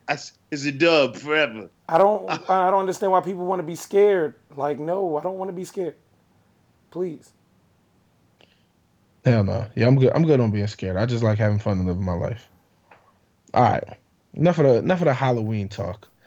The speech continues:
Speaker 3: Um, we do have some, uh, we do have some submitted questions here. Leah asked, uh, it's Leah,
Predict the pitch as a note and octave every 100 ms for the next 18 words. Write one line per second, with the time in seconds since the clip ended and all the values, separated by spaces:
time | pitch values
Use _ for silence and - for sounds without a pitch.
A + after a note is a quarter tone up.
0 | - - _ - G#2+ A#2+ D3 D#3+ C#3 B2
1 | - A#2+ A2+ G#2+ G2 G#2+ _ _ _ _
2 | - E3 D3 C3+ C3 B2+ A#2+ A#2 G2+ -
3 | A#2+ A2+ G#2+ G#2 G#2+ G#2 C3 D#3 C3 A#2
4 | A2+ G#2 - - _ _ _ _ - F#2+
5 | - B2+ B2+ A#2 B2+ A2+ G#2+